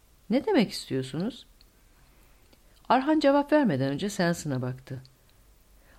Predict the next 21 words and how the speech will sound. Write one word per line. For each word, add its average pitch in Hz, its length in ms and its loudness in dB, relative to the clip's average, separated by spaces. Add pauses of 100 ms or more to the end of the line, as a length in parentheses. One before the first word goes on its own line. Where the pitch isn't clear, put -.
(140)
Almanların 330 640 6
eninde 330 360 6
sonunda 185 600 4
Kuzey 226 320 6
Afrika'yı 160 520 2
istila 175 480 2
edeceklerinden 147 920 0
ve 143 180 -2 (140)
başlıca 165 460 0
hedeflerinin 156 600 0
Mısır 190 300 0
olduğundan 147 580 2
emindik. 240 560 0 (580)
Gizli 302 260 4
yerlerde 196 580 10
silah, 170 520 4
cephane, 165 560 2
malzeme, 156 600 4
mühimmat 160 500 2
stoklayacağı 139 800 -2 (220)
biliyorduk. 139 640 -4